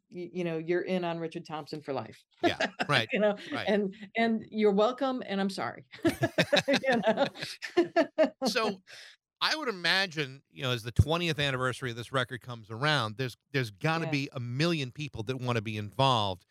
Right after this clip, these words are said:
Speaker 2: in this project or the, or the idea of this project. They may not know how much they have to go through to get there, but it
Speaker 1: Yeah.
Speaker 2: fall, but, but suddenly it falls into, into your lap. How,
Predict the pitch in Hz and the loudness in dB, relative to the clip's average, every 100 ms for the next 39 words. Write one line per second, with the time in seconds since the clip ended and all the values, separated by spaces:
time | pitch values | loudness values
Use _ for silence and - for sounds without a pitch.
0 | _ _ _ - 160 131 135 - - 156 | _ _ _ 4 4 6 2 0 -2 0
1 | 190 127 131 120 139 139 131 123 135 113 | 0 0 0 0 2 2 2 0 -2 -2
2 | 151 147 127 117 113 95 92 90 - 92 | -8 -4 -4 -4 -6 -6 -8 -6 -6 -4
3 | 101 131 131 127 107 123 120 117 127 123 | 0 0 2 0 -4 -6 -8 -6 -8 -8
4 | - 113 107 98 101 107 101 - 95 87 | -12 -14 -12 -12 -10 -8 -8 -8 -16 -4
5 | 127 151 - 98 85 90 _ _ _ - | 0 0 -2 -8 -8 -16 _ _ _ -2
6 | 131 139 160 175 170 156 143 - 156 143 | 0 0 2 2 2 -2 -2 -2 -4 -4
7 | - 190 190 165 135 - 143 139 123 143 | 0 -2 -2 -4 -4 0 2 2 -2 -10
8 | - 135 147 127 127 117 123 113 113 101 | -6 -4 -2 -4 -4 -2 0 2 2 0
9 | - _ _ _ _ _ - - 151 190 | -2 _ _ _ _ _ -10 2 4 4
10 | 214 214 | 2 -2